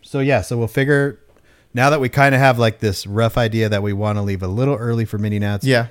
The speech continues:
Speaker 1: and then we can dial in the details, and then you can just be like, "I'm leaving Monday," or, "I'm leaving Tuesday." Whatever you wanna do, I'm
Speaker 2: Mm-hmm.
Speaker 1: game for it.
Speaker 2: Okay, cool. Yeah, we'll, we'll, we'll iron 'em out. Now, we got it roughed out, now we'll iron 'em out.
Speaker 1: And
Speaker 2: Coming
Speaker 1: now,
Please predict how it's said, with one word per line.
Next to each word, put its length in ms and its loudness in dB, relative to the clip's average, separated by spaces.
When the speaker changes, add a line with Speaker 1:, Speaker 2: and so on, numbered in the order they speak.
Speaker 1:
and 140 -2
then 160 2
we 80 2
can 200 2
dial 340 4
in 80 -2
the 100 -2
details, 480 -2
and 100 0
then 120 2
you 100 2
can 140 0
just 160 -4
be 100 -2
like, 300 -6
"I'm 240 0
leaving 440 2
Monday," 380 2
or, 140 -4
"I'm 100 -4
leaving 220 0
Tuesday." 320 -2
Whatever 340 6
you 160 4
wanna 220 4
do, 320 2
I'm 200 0
Speaker 2:
Mm-hmm. 60 0
Speaker 1:
game 280 0
for 280 -4
it. 100 -10
Speaker 2:
Okay, 240 -2
cool. 280 -4
Yeah, 240 -4
we'll, 180 -4
we'll, 240 -4
we'll 300 -4
iron 300 0
'em 140 0
out. 200 -4
Now, 180 4
we 100 2
got 160 6
it 60 2
roughed 340 2
out, 200 -2
now 140 -2
we'll 120 -4
iron 260 -6
'em 80 -10
out. 160 -14
Speaker 1:
And 100 -20
Speaker 2:
Coming 200 2
Speaker 1:
now, 440 2